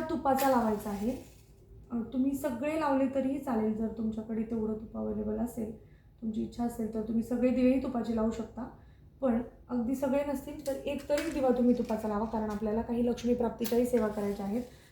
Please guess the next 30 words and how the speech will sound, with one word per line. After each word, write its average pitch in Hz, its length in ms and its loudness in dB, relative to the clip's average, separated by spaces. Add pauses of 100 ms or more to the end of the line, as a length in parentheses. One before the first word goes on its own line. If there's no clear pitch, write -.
(120)
कारण 226 180 0 (400)
सायंकाळी 262 480 2
दिवे 247 280 6
लागण्याच्या 233 380 4
वेळी 233 180 2
आपण 226 380 2
ही 254 100 2
सेवा 226 280 0
करणार 208 320 -4
आहोत 196 280 -6 (460)
द-, 214 400 0
दीपपूजनाची, 226 880 0 (340)
त्यावेळेस 226 300 0
आपल्याला 214 280 -2
काही 233 200 2
लक्ष्मी 240 260 0
प्राप्तीच्या 226 460 -2
सेवा 214 240 2
करायच्या 202 380 -6
आहेत 226 180 -2 (100)
किंवा 226 200 -2 (460)
काही 240 180 4
मंत्र 269 320 6
म्हणायचे 214 400 2
आहेत 208 220 -2
जे 262 380 -6
लक्ष्मी 233 320 -2
प्राप्तीसाठी 220 600 -4
महत्त्वाचे 208 500 0
असतात. 208 260 -12